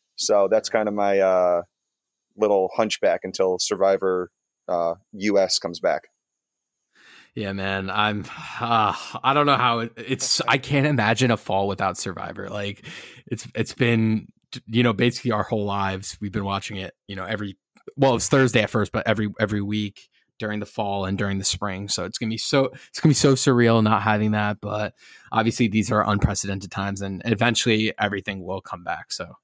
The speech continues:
Speaker 2: can't wait till that.
Speaker 1: Absolutely.
Speaker 2: All right. All right. Enough of that. I think we can get into my ranking and get into the rankings in general. Okay. So, um, so for my number ten,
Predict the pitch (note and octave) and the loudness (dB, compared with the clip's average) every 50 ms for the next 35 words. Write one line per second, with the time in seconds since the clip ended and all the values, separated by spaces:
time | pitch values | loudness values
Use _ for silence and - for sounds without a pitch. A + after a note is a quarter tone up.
0 | _ - C#3 C3 A2 A2 G#2+ G#2 - G#2 G2 G2 F#2 G2 F2+ F2 B2 A2 G2 F#2+ | _ 0 0 0 2 2 2 0 0 0 0 2 2 2 2 2 2 2 2 2
1 | F#2+ F#2 - - - - - - - - _ _ _ _ - - _ _ _ - | 0 -4 -6 -10 -18 -20 -18 -20 -20 -20 _ _ _ _ -20 -20 _ _ _ 4
2 | E3+ E3+ D3 A#2 G2+ F#2+ - D3+ F3 F3 E3 - F3 D3+ D3 C#3+ C#3 C#3 C#3 - | 4 6 6 6 4 4 4 6 6 6 6 6 4 6 6 6 6 6 4 4
3 | - A#2+ B2 - C#3 B2 - B2 A2+ A2+ A2 A2+ A2 A2 - - - - - - | 2 0 2 2 2 2 2 0 0 2 4 4 2 2 0 -4 -10 -12 -10 -8
4 | - A#2 A2+ G#2+ - A#2+ G#2+ G#2+ G#2 G#2 G#2 G#2 G2+ G2+ - A2+ G2+ G2+ G2+ F#2+ | -4 -2 -2 -2 0 0 2 2 2 2 2 2 0 -2 -4 -4 -6 -4 -6 -6
5 | G#2 A2 G2+ G2+ G2+ G2+ - G2 G2 G2+ F#2 F#2+ - G2 G2+ G2 G#2 G#2+ F#2+ A#2+ | -6 -8 -8 -8 -8 -10 -12 -12 -12 -10 -10 -10 -10 -12 -12 -8 -6 -6 -2 0
6 | A#2+ A#2 A2+ A2+ A2+ A2+ A#2 A2+ A2+ _ _ _ _ - A#2 A2 A2+ G2+ F#2+ - | 2 2 4 4 4 4 2 2 0 _ _ _ _ -8 -6 -6 -6 -6 -6 -4
7 | - - C3 A#2+ A#2 A#2 A#2 A2 _ _ _ _ _ _ _ _ _ _ _ _ | -2 0 2 2 4 2 2 0 _ _ _ _ _ _ _ _ _ _ _ _
8 | _ _ _ _ _ _ - - _ _ _ - B2 A#2+ A#2+ A2+ A2+ A2 A2 A2 | _ _ _ _ _ _ -20 -20 _ _ _ -2 2 4 4 4 4 4 2 2
9 | G#2+ G#2+ A2 A#2 - _ _ - - - C3+ A#2+ - - A#2+ A2+ A2+ A#2+ B2 B2 | 2 0 0 -2 -4 _ _ -14 -6 -2 -2 -2 0 0 0 2 2 4 4 4
10 | B2+ B2+ B2 C3+ C3 C3 - A2+ G#2 G2+ G2+ G#2 G#2 G#2+ G#2+ | 2 2 2 0 -2 -2 -4 -6 -4 -4 -2 -2 -2 -4 -4